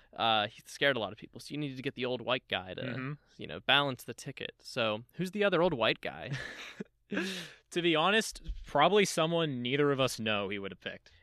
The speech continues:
Speaker 1: Yeah, it would probably be, like, I'm sure it would be a senator, 'cause, like, Obama was seen as, like, inexperienced.
Speaker 2: Mm-hmm.
Speaker 1: So it would probably have to be,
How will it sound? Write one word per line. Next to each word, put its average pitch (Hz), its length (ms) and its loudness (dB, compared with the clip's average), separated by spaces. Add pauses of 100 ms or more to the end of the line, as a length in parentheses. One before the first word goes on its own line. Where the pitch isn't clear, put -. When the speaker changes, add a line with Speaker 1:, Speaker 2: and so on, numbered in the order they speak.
Speaker 1:
Yeah, 110 280 2
it 98 80 -2
would 165 160 -2
probably 185 260 -4
be, 151 160 -4
like, 120 320 -2 (160)
I'm 139 120 -6
sure 202 180 -2
it 202 40 2
would 196 120 0
be 180 100 -4
a 170 60 -2
senator, 117 640 -2
'cause, 127 160 -8
like, 120 200 2
Obama 117 500 -2
was 120 120 -10
seen 110 220 -10
as, 104 140 -12
like, 76 340 -8
inexperienced. 98 1040 -8 (340)
Speaker 2:
Mm-hmm. 120 340 -12
Speaker 1:
So - 180 -2
it - 20 4
would 131 100 0
probably 135 260 0
have 110 160 0
to 110 60 -14
be, 101 140 -8